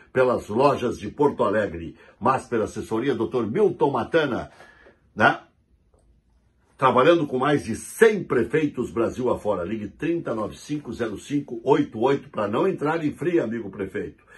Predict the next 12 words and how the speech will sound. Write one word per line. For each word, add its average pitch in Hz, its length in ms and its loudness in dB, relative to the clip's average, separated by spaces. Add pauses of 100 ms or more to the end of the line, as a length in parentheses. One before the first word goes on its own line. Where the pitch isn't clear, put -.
(140)
Evidence, 147 840 2
terceirizar 120 840 -4 (320)
é 127 100 4
evidente 139 680 2
com 117 200 -2
Evidence. 110 840 0 (240)
Condomínios, 117 720 0
empresas, 104 640 2
clínicas, 143 600 -2
comércio 143 600 -2
em 117 60 -2
geral, 117 420 -2